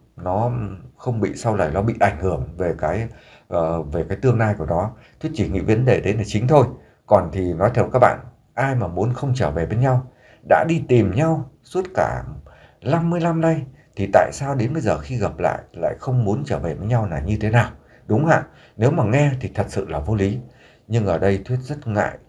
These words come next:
ờ, rất sợ rằng là, ờ, những đứa con nó không hiểu cho Thuyết, thì lúc đó, ờ, chẳng hạn như nó sẽ trở thành một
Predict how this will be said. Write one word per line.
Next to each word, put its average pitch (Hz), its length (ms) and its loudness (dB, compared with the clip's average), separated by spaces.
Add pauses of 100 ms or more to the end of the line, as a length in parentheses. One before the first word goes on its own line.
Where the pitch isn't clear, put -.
(220)
ờ, 92 160 -6
rất 147 220 -4
sợ 120 280 6 (140)
rằng 80 300 -12
là, 78 180 -8 (360)
ờ, 71 280 -4 (200)
những 104 260 -4
đứa 127 140 4
con 120 220 4
nó 101 100 0
không 120 180 0
hiểu 90 220 -2
cho 104 100 -4
Thuyết, 147 180 -6 (180)
thì 87 100 -16 (160)
lúc 123 200 -4
đó, 110 300 2 (380)
ờ, 78 200 -6 (540)
chẳng - 180 -4
hạn 107 240 0
như 95 160 -6
nó 90 180 -2
sẽ 104 200 -6
trở 65 220 -2
thành 76 260 -6
một 71 80 -4